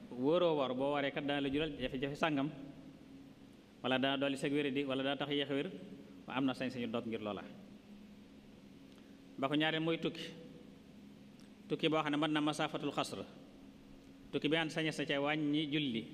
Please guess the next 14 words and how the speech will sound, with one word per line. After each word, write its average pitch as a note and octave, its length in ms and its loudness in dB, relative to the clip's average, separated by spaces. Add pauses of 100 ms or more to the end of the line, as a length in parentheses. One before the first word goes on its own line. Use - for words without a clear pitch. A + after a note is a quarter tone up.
(100)
te C#3+ 80 0
mooy C#3 120 4
tukki D#3+ 160 -2
boo D3 100 2
xam C#3 100 4
ne C3+ 80 4 (340)
dem D#3+ 200 4
bi D3 80 2
rek D3+ 160 2 (960)
mat C#3+ 200 4
na C#3 140 2
juróom-ñaar D3+ 340 2
fukki D#3 160 -8
kilomètre C3+ 460 0